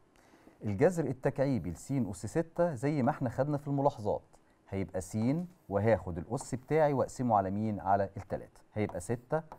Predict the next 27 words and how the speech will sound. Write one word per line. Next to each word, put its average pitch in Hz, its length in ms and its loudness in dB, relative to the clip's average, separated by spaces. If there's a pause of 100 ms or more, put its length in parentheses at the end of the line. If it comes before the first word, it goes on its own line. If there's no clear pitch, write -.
(160)
على 87 320 4 (260)
تلاتة، 71 340 -8 (460)
ومنها 127 500 2
هيبقى 98 260 -6
س - 160 -10 (520)
ستة - 340 0
على 80 140 2
تلاتة 95 400 -2
هتساوي 92 580 -4
اتنين، 76 400 -8
يعني 87 220 0
الطرف 170 420 0
الأيمن 143 500 -2
كله 175 400 2 (360)
هو 107 140 4
س - 160 -4 (240)
أس - 160 -10
اتنين. - 280 -10 (420)
طيب، 95 160 2
أكتبها 160 440 0
هنا؟ 180 160 2 (120)
لا، 120 180 2 (100)
ده 92 100 0
أنا 90 100 2
عندي 120 300 2
هنا 139 140 2
جذر 147 560 -2